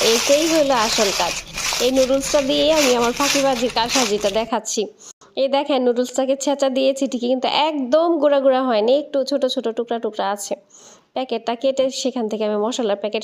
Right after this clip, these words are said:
সরিয়ে নিলাম। আর এই যে ফুটন্ত পানিতে সেই ঝুরি করে রা-, করা যেই নুডলসটা, সেই নুডলসটা ঢেলে দিলাম। এবার just একটু কাঁটা চামচ দিয়ে নাড়বো,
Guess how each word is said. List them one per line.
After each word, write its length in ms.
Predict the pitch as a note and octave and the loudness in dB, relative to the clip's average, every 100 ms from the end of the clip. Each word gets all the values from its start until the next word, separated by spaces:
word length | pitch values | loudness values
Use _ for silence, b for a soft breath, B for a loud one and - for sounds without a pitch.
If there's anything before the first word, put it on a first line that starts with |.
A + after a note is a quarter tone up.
| - | -4
সরিয়ে 240 | C4+ C#4 C#4 | 0 0 0
নিলাম। 240 | A#3+ B3+ D4+ G3+ | 0 -2 -4 -4
আর 80 | G3+ | -2
এই 60 | G#3+ | -2
যে 60 | A3 - | -4 -4
ফুটন্ত 320 | D4+ D#4 D#4 D4+ | -2 -2 -2 -2
পানিতে 360 | D4 B3+ A3+ F4+ - _ - B - | -2 -2 -2 -4 -6 _ -20 B -2
সেই 140 | C#4 G#3+ | -2 0
ঝুরি 220 | C#4 A#3+ A#3+ | 0 0 0
করে 160 | A3+ G#3 | 0 0
রা-, 340 | F#3+ E2+ A2 G#3 A#3 | -2 -2 -4 -4 -2
করা 200 | A3+ A3+ | 0 0
যেই 200 | G#3+ A3+ A#3 | 2 4 4
নুডলসটা, 400 | A#3 D4 D4+ F4+ | 4 0 0 0
সেই 120 | F4 C4 | 2 4
নুডলসটা 360 | A#3+ A#3+ B3 A3+ | 2 0 -2 -2
ঢেলে 180 | B3 G3 | 0 -2
দিলাম। 260 | F#3 G#2+ - - | -2 -6 -4 -4
এবার 240 | B3 C4+ F4+ - _ _ B - B3 | 0 0 0 -8 _ _ B -4 0
just 300 | C#4+ D4+ D4+ | 2 0 0
একটু 180 | D4 D4 | -2 -2
কাঁটা 240 | C#4 C4+ C#4 | -2 -2 0
চামচ 300 | C4+ C4 A#3 | 0 0 0
দিয়ে 120 | A#3 A3 | 0 0
নাড়বো, 240 | G#3+ G#3+ | 0 0